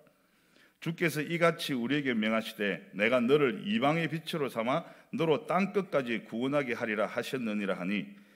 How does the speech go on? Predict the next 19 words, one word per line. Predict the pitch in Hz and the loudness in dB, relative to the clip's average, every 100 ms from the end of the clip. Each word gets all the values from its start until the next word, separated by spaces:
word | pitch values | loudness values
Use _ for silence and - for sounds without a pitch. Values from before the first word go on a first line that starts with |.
| _ _ | _ _
이방인들이 | 104 113 135 135 123 113 | 0 2 4 2 0 -2
듣고 | 110 151 - 135 | -2 -8 -4 -4
기뻐하여 | - 165 - 113 101 98 92 - - - | -2 -6 -4 -2 0 2 0 -4 -16 -18
하나님의 | - 131 113 104 98 | -4 -2 0 2 2
말씀을 | 95 98 - 117 107 | 2 0 -4 -4 -4
찬송하며 | - 120 127 143 131 127 143 180 - - - - | -4 -4 -4 -4 -2 0 0 -2 -8 -20 -16 -2
영생을 | 101 120 123 170 185 160 | 2 4 2 2 2 2
주시기로 | 143 - 151 139 131 | -2 -4 -2 -2 -2
작정된 | 127 - 131 123 117 | -4 -4 -4 0 0
자는 | 110 127 151 147 | 0 0 -2 -6
다 | - 87 101 131 160 | -14 -8 -6 -6 -8
믿더라. | 110 90 - 87 76 - - _ _ _ _ _ - - _ _ _ _ | -8 -10 -6 -4 -4 -8 -18 _ _ _ _ _ -20 -20 _ _ _ _
주의 | - 160 160 | -2 2 4
말씀이 | 139 120 123 - 131 120 92 | 6 4 4 -2 0 0 -2
그 | - 135 143 139 | -4 -2 -2 -4
지방에 | - 143 143 139 156 160 143 | -8 -2 -2 -2 -4 -6 -12
두루 | - 104 120 160 160 | -10 -8 -6 -8 -12
퍼지니라. | - 131 135 123 73 - - _ _ _ _ _ _ - | -12 -10 -6 -6 -8 -12 -20 _ _ _ _ _ _ -16
아멘. | 82 82 95 87 71 | -10 -4 -2 -2 -6